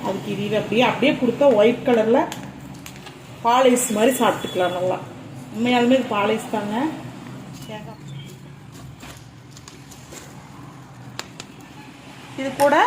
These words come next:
இந்த பால், காய்ச்சி வச்ச பாலும் அதுக்குள்ள ஊத்திக்கலாங்க.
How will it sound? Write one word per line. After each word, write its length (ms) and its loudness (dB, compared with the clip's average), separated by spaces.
இந்த 160 4
பால், 320 10
காய்ச்சி 300 6
வச்ச 280 0
பாலும் 400 4
அதுக்குள்ள 320 0
ஊத்திக்கலாங்க. 580 -4